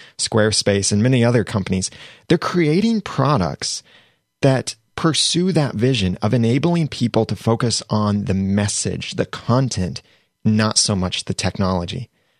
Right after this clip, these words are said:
I really like what Paul Colligan repeats several times in his podcast, The Podcast Report. And Paul Colligan is one of those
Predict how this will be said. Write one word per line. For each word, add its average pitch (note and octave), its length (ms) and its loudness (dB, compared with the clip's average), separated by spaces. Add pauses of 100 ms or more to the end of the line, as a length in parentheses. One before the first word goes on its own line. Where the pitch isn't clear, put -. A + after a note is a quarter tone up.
I - 60 2
really F3+ 220 2
like C3 220 0
what A2+ 160 0
Paul A2+ 200 2
Colligan G2+ 600 0
repeats - 640 -2 (320)
several C#3+ 440 2
times F2+ 400 -2
in G#2 120 0
his G#2+ 220 0
podcast, F2 500 -4
The - 80 -4
Podcast G#2 560 -2
Report. F#2+ 360 0
And F#2 120 -4
Paul E3+ 180 2
Colligan B2+ 460 2
is F#2 120 -2
one A2+ 160 2
of G#2+ 120 0
those G2 320 0